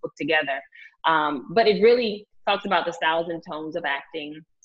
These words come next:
from commercial acting to theater acting to film acting, which is really, everything is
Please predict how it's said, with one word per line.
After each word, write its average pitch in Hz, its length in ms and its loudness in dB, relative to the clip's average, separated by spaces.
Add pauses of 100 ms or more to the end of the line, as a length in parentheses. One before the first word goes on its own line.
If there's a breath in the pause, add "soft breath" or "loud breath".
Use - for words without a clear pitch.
from 170 140 -6
commercial 151 480 -2
acting 156 460 -2
to 147 100 -10
theater 151 280 0
acting 147 400 -2
to 147 160 -14
film 147 220 -6
acting, 151 560 -8
which 139 180 -6
is 139 200 -6
really, 139 320 -4
everything 160 360 -4
is 143 100 -8